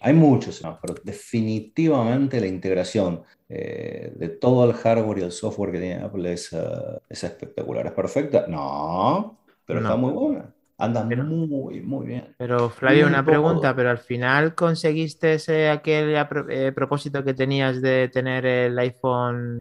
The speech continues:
Speaker 2: doce o trece.
Speaker 1: Ah, no, no compré ese. <laughs> El
Speaker 2: Al
Speaker 1: que, perdón,
Speaker 2: final
Speaker 1: lo que dije que iba a hacer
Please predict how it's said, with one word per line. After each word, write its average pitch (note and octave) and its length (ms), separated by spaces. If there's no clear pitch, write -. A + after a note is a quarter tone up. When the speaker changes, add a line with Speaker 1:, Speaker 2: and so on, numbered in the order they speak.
Speaker 2:
doce C3 380
o A#2 80
trece. D3 440
Speaker 1:
Ah, C#3+ 260
no, D3 160
no C3+ 140
compré C3+ 340
ese. - 280
<laughs> - 140
El - 160
Speaker 2:
Al B2 160
Speaker 1:
que, - 100
perdón, C3+ 100
Speaker 2:
final D3+ 180
Speaker 1:
lo A#2 60
que B2+ 60
dije B2+ 160
que A#2 40
iba A2 140
a - 20
hacer G3 460